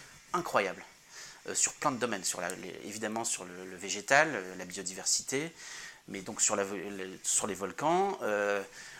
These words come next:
alors, d'un point de vue sociologique, euh, n'en parlons même pas. D'un point de vue, euh, éolien, euh, d'un point de vue maritime, on pourrait faire, il y a plein de choses.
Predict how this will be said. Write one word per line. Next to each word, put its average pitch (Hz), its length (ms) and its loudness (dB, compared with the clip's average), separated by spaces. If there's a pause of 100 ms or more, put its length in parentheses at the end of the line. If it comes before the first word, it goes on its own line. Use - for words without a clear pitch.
(240)
alors, - 160 0 (280)
d'un 104 160 -4
point 104 120 -4
de 95 60 -6
vue - 80 -6
sociologique, 101 680 2
euh, 87 160 -8
n'en 90 120 -8
parlons 90 220 -8
même 98 200 -6
pas. 170 400 8
D'un 101 120 -2
point - 160 -2
de 107 80 0
vue, 107 380 -2
euh, 98 120 2
éolien, 113 840 2
euh, 101 80 -4
d'un 98 120 -6
point 104 140 -4
de 104 60 -4
vue 107 140 -4
maritime, 107 520 0
on 95 60 -8
pourrait 92 180 -4
faire, - 180 -10 (380)
il 113 60 2
y - 20 6
a - 20 2
plein 165 140 8
de 151 80 2
choses. 117 300 2